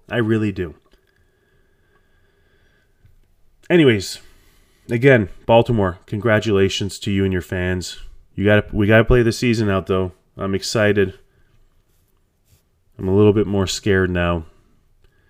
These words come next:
And still, in February, Cody Bellinger is unsigned. Blake Snell is unsigned.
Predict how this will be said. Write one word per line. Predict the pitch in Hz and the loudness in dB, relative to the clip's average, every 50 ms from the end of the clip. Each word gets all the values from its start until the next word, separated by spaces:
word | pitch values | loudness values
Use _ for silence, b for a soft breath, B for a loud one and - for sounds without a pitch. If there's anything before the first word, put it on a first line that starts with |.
| _ _ _ _ _ _ _ _ _ _ _ _ _ | _ _ _ _ _ _ _ _ _ _ _ _ _
And | 98 95 95 95 | -4 -4 -4 -4
still, | - - - - - - 123 113 107 90 73 67 - - _ _ - - - _ - | -6 -6 -8 -6 2 4 4 6 6 2 0 -6 -12 -18 _ _ -20 -20 -20 _ -10
in | - 95 98 101 101 | -6 -6 -6 -6 -6
February, | - - 107 92 92 87 - - - 50 50 50 50 - - - _ _ _ _ _ _ _ _ _ _ | -6 -6 -4 -4 -4 -4 -8 -10 -10 -12 -14 -14 -16 -16 -18 -20 _ _ _ _ _ _ _ _ _ _
Cody | - - 101 104 104 107 101 | -8 -2 0 2 2 2 2
Bellinger | 92 101 95 95 95 92 90 - - 73 71 69 - _ _ _ - | 2 2 2 2 0 -2 -4 -6 -8 -10 -12 -14 -16 _ _ _ -8
is | - 95 90 - - | -6 -6 -6 -6 -6
unsigned. | - 90 90 82 - - - 85 82 80 78 76 - - - - - _ _ _ _ _ _ _ | -6 -6 -6 -6 -6 -6 -6 -6 -6 -6 -8 -10 -14 -18 -20 -20 -20 _ _ _ _ _ _ _
Blake | - 98 95 92 87 - | -4 -2 -2 -2 -4 -6
Snell | - - - 101 95 90 90 85 80 78 - _ _ _ _ _ _ _ - | -10 -8 -4 -2 -2 -2 -2 -2 -4 -6 -10 _ _ _ _ _ _ _ -8
is | - 92 85 - - - | -6 -6 -6 -8 -8 -8
unsigned. | 95 90 87 82 - - - 90 82 82 80 78 76 73 73 | -8 -6 -6 -8 -10 -10 -8 -6 -6 -6 -6 -8 -10 -12 -16